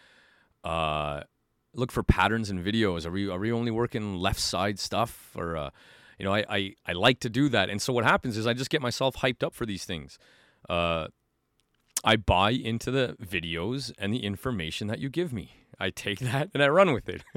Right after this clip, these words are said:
<laughs> 'Cause Instagram is real life, right? Everything you see on Instagram is exactly how life goes, right? So, uh,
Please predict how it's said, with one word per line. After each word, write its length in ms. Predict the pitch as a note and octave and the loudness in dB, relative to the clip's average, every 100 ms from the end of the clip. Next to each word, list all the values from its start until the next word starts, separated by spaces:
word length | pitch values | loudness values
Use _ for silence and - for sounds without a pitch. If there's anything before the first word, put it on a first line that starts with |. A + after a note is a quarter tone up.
| - | -6
<laughs> 300 | C#3 - B2 - _ _ - - - | -6 -4 -6 -6 _ _ -16 -14 -14
'Cause 140 | - C3+ | -2 2
Instagram 540 | D#3+ - D3 D#3 D#3 | 2 2 4 6 6
is 100 | C3+ | 2
real 240 | D#3 D#3+ | 4 6
life, 300 | D#3 F3 - | 6 4 2
right? 180 | E2+ A#2 | 0 2
Everything 340 | G2 A2 C3+ B2+ | 2 0 0 -2
you 60 | |
see 180 | - B2 | -2 0
on 120 | C#3 | 0
Instagram 420 | F#2+ - - E2+ | -2 -6 -6 -4
is 100 | F#2 | -4
exactly 640 | E2+ D#2 D#2+ D#2+ D#2+ A2+ A2 | -6 -8 -4 -2 -2 -4 -4
how 160 | E2 F2 | -2 -2
life 260 | F#2 A2+ | -4 -4
goes, 320 | D#3+ E3 G2+ | -2 -4 -4
right? 220 | F#2 C#3 A#3+ - - - - - | -4 -4 -6 -18 -20 -20 -20 -16
So, 380 | - G#2 F#2+ F#2 _ _ _ _ _ - | -2 4 4 2 _ _ _ _ _ 2
uh, 460 | G2 F#2 F2+ E2+ | 4 6 4 2